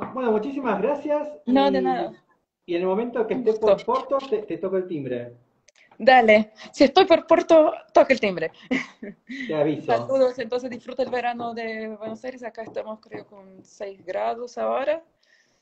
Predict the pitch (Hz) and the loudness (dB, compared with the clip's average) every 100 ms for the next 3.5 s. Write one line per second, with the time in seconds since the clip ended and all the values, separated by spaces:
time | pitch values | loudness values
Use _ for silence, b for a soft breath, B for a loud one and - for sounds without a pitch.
0 | - 165 170 185 160 147 131 135 117 113 | -8 -6 -4 -4 -4 -4 -2 -2 -2 -6
1 | 110 - 143 127 123 117 120 110 127 233 | -8 -8 -6 -6 -6 -8 -6 -6 -8 -10
2 | 233 233 233 233 214 - 190 185 185 - | -14 -12 -14 -12 -12 -4 -2 -2 -2 -10
3 | 196 - 175 165 | -14 -8 -8 -6